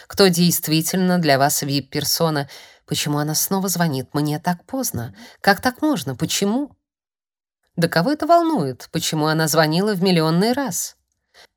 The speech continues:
Нас не должны беспокоить чьи-то причины.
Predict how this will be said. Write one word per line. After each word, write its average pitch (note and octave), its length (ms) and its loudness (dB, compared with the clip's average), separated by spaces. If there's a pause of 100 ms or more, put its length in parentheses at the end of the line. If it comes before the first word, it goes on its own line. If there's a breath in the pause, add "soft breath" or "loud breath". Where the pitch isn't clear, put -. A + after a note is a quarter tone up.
(220)
Нас G#3 400 2
не A#3 140 4
должны G3+ 560 2
беспокоить G#3+ 840 -2
чьи-то F#3+ 500 0
причины. F3+ 680 -4